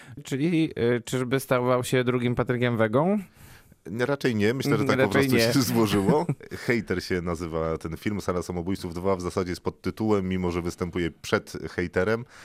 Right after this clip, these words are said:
Speaker 2: A to dlatego, że ten film miał się nazywać po prostu Hejter, ale nazywa się Sala Samobójców dwa, ponieważ kiedy tworzyli film, to pojawiła się możliwość tej gry, która też się pojawiała w pierwszej części. Wytłumaczymy to, kiedy będziemy o tym filmie rozmawiać, co wydarzy się za moment.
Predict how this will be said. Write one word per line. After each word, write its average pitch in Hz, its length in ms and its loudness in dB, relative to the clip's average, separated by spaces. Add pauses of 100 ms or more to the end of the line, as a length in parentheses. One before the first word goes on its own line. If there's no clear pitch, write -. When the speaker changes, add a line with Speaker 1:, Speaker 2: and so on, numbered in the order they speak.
(360)
Speaker 2:
A - 100 -10
to 101 100 -4
dlatego, 98 340 -2
że 92 80 -6
ten 98 140 -4
film 104 200 -4
miał 113 160 -2
się 82 100 -10
nazywać 78 300 -6
po 85 100 -4
prostu 80 260 -8
Hejter, 87 340 -4
ale 82 260 -2
nazywa 82 260 -4
się 82 140 -6
Sala 82 180 -4
Samobójców 82 520 -6
dwa, 78 300 -4
ponieważ 80 400 -6
kiedy 80 360 -4
tworzyli 80 380 -6
film, 87 340 -6
to 82 240 -2
pojawiła 82 440 -4
się - 180 -8
możliwość 82 720 -6
tej 78 480 -6
gry, 92 340 0 (200)
która 90 240 -2
też - 180 -4
się - 120 -10
pojawiała 85 380 -2
w - 40 -14
pierwszej 80 400 -6
części. 104 360 -4
Wytłumaczymy 82 440 -6
to, 78 140 -8
kiedy 80 180 -6
będziemy 78 360 -4
o 76 60 -4
tym 80 140 -8
filmie 78 220 -4
rozmawiać, 76 420 -6
co 80 240 -4
wydarzy 78 360 -6
się - 180 -6
za 101 120 0
moment. 131 340 -2